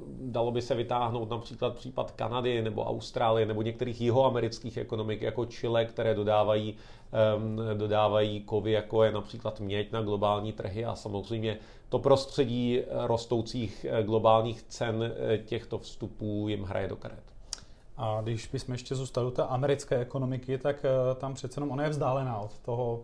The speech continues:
Speaker 2: evropského konfliktu. Myslíš si, že i vzhledem k tomu, jaký je aktuální vývoj na těch akciových trzích, že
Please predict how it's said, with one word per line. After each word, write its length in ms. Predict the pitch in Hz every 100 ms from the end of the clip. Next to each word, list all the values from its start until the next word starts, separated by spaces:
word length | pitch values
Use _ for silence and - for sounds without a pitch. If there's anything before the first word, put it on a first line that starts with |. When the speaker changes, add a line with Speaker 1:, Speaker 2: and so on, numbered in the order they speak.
| -
Speaker 2:
evropského 460 | 123 123 110 -
konfliktu. 600 | 131 123 117 135 - 147 147 - - - -
Myslíš 300 | 131 - 139
si, 160 | - 156
že 320 | 143 151 147 147 - - -
i 80 |
vzhledem 340 | 135 135 139 143
k 20 |
tomu, 200 | 139 139
jaký 180 | 135 143
je 40 |
aktuální 380 | 131 - 131 139
vývoj 280 | 127 131 131
na 80 | 123
těch 180 | 123
akciových 400 | 123 - 135 139
trzích, 440 | - 135 127 135 120
že 400 | 120 131 135